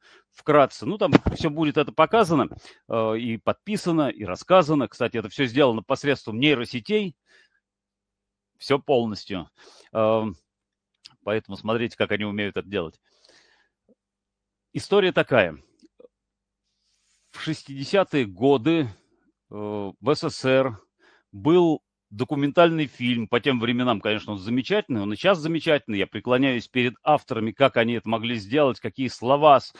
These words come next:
умеют туда заложить, какую вот идею. Э, если кто помнит, то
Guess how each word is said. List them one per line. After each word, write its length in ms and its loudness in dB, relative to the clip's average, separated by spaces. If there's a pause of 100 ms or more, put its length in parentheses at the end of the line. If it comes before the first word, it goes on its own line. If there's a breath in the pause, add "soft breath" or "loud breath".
(340 loud breath)
умеют 420 -2
туда 300 0 (240)
заложить, 640 2
какую 380 -4
вот 160 -6 (120)
идею. 600 -2 (480 loud breath)
Э, 320 0 (180)
если 500 -2
кто 240 -2
помнит, 560 2 (920)
то 580 -6